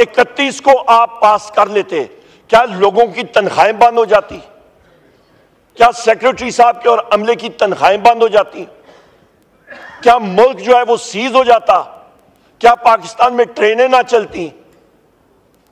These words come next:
क्या पीआईए के जहाज ना चलते, जो थोड़े बहुत चल भी रहे हैं? जनाब स्पीकर, इसमें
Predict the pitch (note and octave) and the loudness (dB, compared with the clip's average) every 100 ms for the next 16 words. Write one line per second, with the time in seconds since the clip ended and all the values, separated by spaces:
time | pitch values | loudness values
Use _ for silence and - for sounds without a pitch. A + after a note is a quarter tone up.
0 | _ _ A3+ B3+ B3+ A#3+ A3 A#3+ A#3 B3 | _ _ 0 0 0 -2 0 2 0 -2
1 | F#3+ G#3+ G3+ A#3 C4 - A#3+ - F#4+ F3+ | 0 2 2 2 0 0 -2 -2 -6 -4
2 | G#3 G3 C4+ A3 G#3 - G3 F#3+ G#3+ G3 | -2 0 2 2 2 0 -2 -2 -2 -2
3 | E3 - - - _ - - - - _ | -4 -12 -20 -20 _ -20 -20 -20 -20 _
4 | - - - _ - G#3 B3+ C4+ - A3+ | -20 -20 -20 _ 0 2 2 -2 -6 -10
5 | G#3 C#4 C#4 C#4 D4 | 0 2 2 0 -2